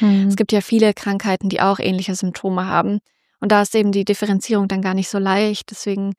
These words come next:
Speaker 2: je besser der Arzt einen kennt, je besser man selbst seinen Körper kennt, desto leichter ist es da zu schauen, stecke ich wirklich im Übertraining oder habe ich eine Krankheit, ähm, oder irgendein anderes Defizit, was man anderweitig behandeln muss. Also es, es hilft auf jeden Fall, den Weg zum Arzt zu machen.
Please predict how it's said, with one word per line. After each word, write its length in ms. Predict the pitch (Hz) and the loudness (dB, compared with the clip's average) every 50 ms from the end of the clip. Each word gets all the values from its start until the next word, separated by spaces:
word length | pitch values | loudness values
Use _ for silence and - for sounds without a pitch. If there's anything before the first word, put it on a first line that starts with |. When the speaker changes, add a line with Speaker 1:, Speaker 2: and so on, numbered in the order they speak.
| _ _ _ _ - | _ _ _ _ -2
Speaker 2:
je 140 | - 240 214 | 0 2 2
besser 260 | 220 240 - - 226 | 4 2 2 2 0
der 140 | 208 202 - | 0 0 2
Arzt 300 | 214 220 226 - - - | 2 2 0 0 -2 -4
einen 180 | 208 208 208 | -2 -2 -2
kennt, 380 | 208 - 226 220 214 214 208 - | -2 -2 0 0 0 0 -2 -2
je 80 | 202 | -4
besser 200 | 196 208 - - | -4 -4 -4 -4
man 140 | 208 202 202 | -4 -4 -2
selbst 240 | 202 208 208 - - | -2 -4 -4 -4 -4
seinen 160 | - 208 202 | -4 -4 -4
Körper 320 | 208 - 214 214 - 202 202 | -4 -4 -6 -4 -4 -4 -4
kennt, 240 | - - 202 190 | -2 -2 -2 -2
desto 220 | - 185 - - 196 | -4 -6 -6 -4 -2
leichter 340 | 196 196 208 202 - - 190 | 0 0 0 -2 -2 -4 -4
ist 140 | 190 - | -2 -4
es 100 | 196 - | -6 -4
da 160 | - 190 185 - | -2 -4 -4 -2
zu 120 | - 196 | -4 -4
schauen, 400 | - - - 190 190 190 196 202 - _ _ _ _ _ _ _ _ _ - | -4 -2 0 0 2 2 2 0 -2 _ _ _ _ _ _ _ _ _ -14
stecke 280 | - - 220 214 - | -2 0 0 2 2
ich 120 | 208 - - | 0 0 0
wirklich 220 | 208 196 196 190 | -2 -2 -2 -2
im 80 | 208 190 | -2 -4
Übertraining 600 | - - 220 202 - - - 208 202 196 196 190 | -2 0 0 0 0 0 -2 -2 -2 0 0 0
oder 140 | 190 190 185 | 0 0 0
habe 140 | 185 - | 0 -2
ich 140 | 185 - - | -4 -6 -6
eine 80 | 202 190 | -6 -6
Krankheit, 680 | - - 214 220 220 233 - 220 208 208 202 208 - - - _ _ _ _ _ _ _ _ - | -4 -2 0 0 0 0 0 0 0 0 0 -2 -4 -8 -16 _ _ _ _ _ _ _ _ -6
ähm, 500 | - 202 196 190 196 196 196 196 196 190 - _ _ _ _ _ _ _ _ _ _ _ _ - | -4 -2 0 2 2 2 4 4 2 0 0 _ _ _ _ _ _ _ _ _ _ _ _ -4
oder 160 | 240 208 208 | 0 2 2
irgendein 300 | - 214 196 190 196 - | 2 2 4 2 2 2
anderes 340 | - 214 214 214 202 196 - | 2 2 2 2 2 0 -2
Defizit, 480 | - 220 208 - 220 - - 214 - - | -2 -2 0 0 -4 -2 -2 -4 -2 -2
was 140 | 202 - - | -4 -4 -4
man 120 | 196 - | -6 -2
anderweitig 560 | - 208 214 214 208 208 208 202 - 208 - | 0 2 2 4 4 4 2 2 0 -6 -6
behandeln 600 | - 226 196 208 208 208 208 208 202 196 196 196 | -4 -4 -2 0 0 0 2 0 0 0 -2 0
muss. 320 | 202 208 208 - - - - | 0 -2 -2 -4 -4 -4 -4
Also 180 | 190 190 196 | -2 -2 -2
es, 160 | 196 185 - | -2 -4 -4
es 100 | - - | -8 -4
hilft 220 | - 220 220 - - | 0 0 0 0 -2
auf 120 | 214 - | -8 -4
jeden 220 | - 208 202 202 208 | -2 -2 -2 -2 -2
Fall, 200 | - 202 196 196 | -2 0 0 0
den 180 | 196 190 196 | 0 2 2
Weg 220 | 202 208 196 - - | 2 2 0 -2 -6
zum 180 | - - - | -8 -8 -4
Arzt 340 | - - 220 220 - - - | 0 0 0 0 -2 -8 -10
zu 120 | - - | -4 0
machen. 460 | 226 220 214 220 - - 220 214 220 | 0 0 0 0 -2 0 0 0 0